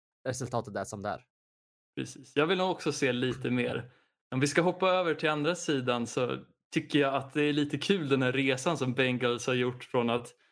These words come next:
Speaker 2: liksom, va-, det gick ganska dåligt i, eller de, de var väl, liksom, okej i början på säsongen och sen
Speaker 1: Mm.
Speaker 2: håsades de som fan efter att de vann mot, liksom, eh, mot bland annat Baltimore och de lyckades
Speaker 1: Mm.
Speaker 2: ta sig upp på första plats i divisionen för att nu hamna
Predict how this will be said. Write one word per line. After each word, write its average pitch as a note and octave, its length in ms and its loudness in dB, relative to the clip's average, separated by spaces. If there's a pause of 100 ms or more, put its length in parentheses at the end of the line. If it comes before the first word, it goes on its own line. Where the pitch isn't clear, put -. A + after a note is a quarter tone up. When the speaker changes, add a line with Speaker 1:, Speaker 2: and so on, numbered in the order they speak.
(720)
Speaker 2:
liksom, C#3 320 2
va-, E3+ 400 4
det E3+ 60 -2
gick F#3+ 200 0
ganska E3+ 240 2
dåligt D3+ 460 2
i, C3+ 240 -2 (120)
eller D#3+ 120 4
de, F3+ 240 -2
de F#3 160 0
var F#3+ 140 4
väl, A3+ 100 0
liksom, B2+ 380 -2
okej D3 640 0
i D3 100 -8
början C3+ 320 2
på C#3 120 0
säsongen C3+ 520 0
och B2+ 80 0
sen C3 180 4
Speaker 1:
Mm. C#3+ 120 -4
Speaker 2:
håsades C#3+ 460 0
de B2+ 160 -4
som B2 140 -2
fan D3 360 0
efter A#2+ 260 -2
att A2+ 160 -2
de A#2 260 0 (680)
vann C#3 460 4
mot, B2 380 -2
liksom, A#2 300 -2
eh, - 520 -8 (200)
mot C3 340 -4
bland C3 180 4
annat C3 280 2
Baltimore C#3 840 2
och B2+ 60 -2
de B2 320 -2
lyckades B2+ 340 -2
Speaker 1:
Mm. G#2 100 -8
Speaker 2:
ta B2+ 140 4
sig C#3 180 0
upp C#3 120 0
på B2+ 100 0
första C3 280 0
plats B2 240 0
i - 20 -6
divisionen B2 580 0
för D#3+ 160 2
att E3 100 2
nu C3 220 0
hamna A#2 500 0